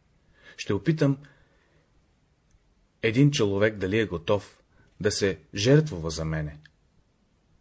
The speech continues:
Учителят разказва примера за двамата приятели и мечката. Тръгнали те на разходка из гората.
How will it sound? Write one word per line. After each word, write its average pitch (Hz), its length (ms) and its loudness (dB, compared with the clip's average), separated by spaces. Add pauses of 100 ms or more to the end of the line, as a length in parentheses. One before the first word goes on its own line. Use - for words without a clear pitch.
(460)
Учителят 127 540 0
разказва 104 600 -2
примера 110 420 0
за 87 160 -6
двамата 107 500 -4
приятели 87 640 -6
и 98 80 -12
мечката. - 520 -12 (2500)
Тръгнали 135 440 4
те 104 120 2
на 98 120 0
разходка 95 480 -2
из 90 100 -4
гората. 82 420 -4